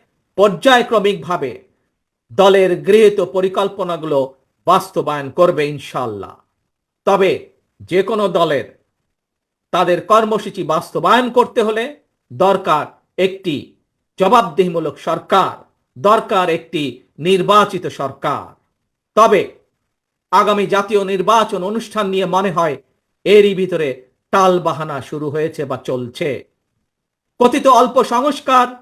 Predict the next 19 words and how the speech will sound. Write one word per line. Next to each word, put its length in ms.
আর 160
বেশি 380
সংস্কারের 680
অভিনব 580
শর্তের 560
আবর্তে 500
ঘুরপাক 440
খাচ্ছে 360
আগামী 320
জাতীয় 360
নির্বাচনের 760
ভবিষ্যৎ। 600
এরই 260
ভিতরে 300
জনগণ 440
বিশ্বাস 380
করতে 240
শুরু 240
করেছে 340